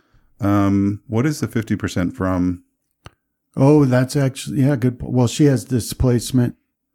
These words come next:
Speaker 1: Um, so I can see invisibility. Does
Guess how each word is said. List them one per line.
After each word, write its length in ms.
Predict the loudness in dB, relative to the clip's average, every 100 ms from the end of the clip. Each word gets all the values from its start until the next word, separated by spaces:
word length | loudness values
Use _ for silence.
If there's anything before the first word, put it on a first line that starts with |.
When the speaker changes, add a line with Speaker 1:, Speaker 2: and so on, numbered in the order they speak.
| -20 _ _ _ _ -16 -8
Speaker 1:
Um, 920 | -6 -4 -4 -4 -4 -4 -4 -4 -8 _ _ _ _
so 120 | -4
I 40 |
can 140 | -2 -2
see 180 | -2 0
invisibility. 880 | 0 -2 -4 -4 -2 -2 0 0 -2
Does 560 | -4 -4 -4 -6 -14